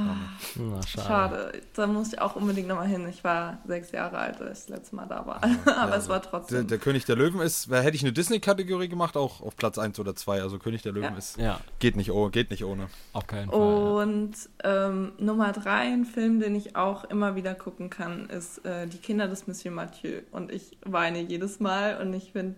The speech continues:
Speaker 1: den Film einfach, er ist einfach süß und er ist, den kann man so, ja, immer wieder gucken. Er ist nichts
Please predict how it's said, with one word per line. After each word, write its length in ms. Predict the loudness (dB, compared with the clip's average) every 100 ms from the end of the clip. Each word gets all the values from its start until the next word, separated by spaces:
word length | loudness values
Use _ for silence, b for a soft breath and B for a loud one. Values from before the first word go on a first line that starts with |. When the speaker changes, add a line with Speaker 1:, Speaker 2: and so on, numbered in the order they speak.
| -8
Speaker 1:
den 160 | -6 -6
Film 320 | -6 -6 -4
einfach, 300 | -6 -4 -6 -10 b b b
er 160 | -2 0
ist 100 | 0
einfach 320 | -2 0 -2
süß 460 | -2 0 2 2 2
und 160 | 2
er 100 | 2 2
ist, 140 | -2 -4
den 180 | -2 0
kann 140 | 0
man 160 | 0 0
so, 280 | 2 0 -4 -12 -20 _ 0
ja, 200 | 4 4
immer 320 | 4 2 2
wieder 180 | 2 0
gucken. 400 | -2 -6 -4 -4
Er 160 | -2 -2
ist 140 | 0
nichts 320 | -2 -2 -8